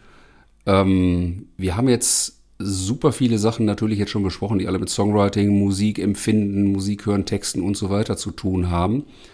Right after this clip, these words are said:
Speaker 2: Ich mach's in meinen, äh, Podcast-Episoden immer so, dass der Gast das letzte Wort hat. Das heißt, äh, wenn wir jetzt irgendwas noch nicht angesprochen haben,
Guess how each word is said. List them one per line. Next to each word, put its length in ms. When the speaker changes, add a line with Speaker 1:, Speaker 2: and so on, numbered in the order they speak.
Speaker 2:
Ich 140
mach's 220
in 140
meinen, 460
äh, 760
Podcast-Episoden 760
immer 140
so, 120
dass 120
der 120
Gast 280
das 140
letzte 320
Wort 260
hat. 280
Das 200
heißt, 380
äh, 180
wenn 140
wir 80
jetzt 160
irgendwas 380
noch 180
nicht 380
angesprochen 680
haben, 440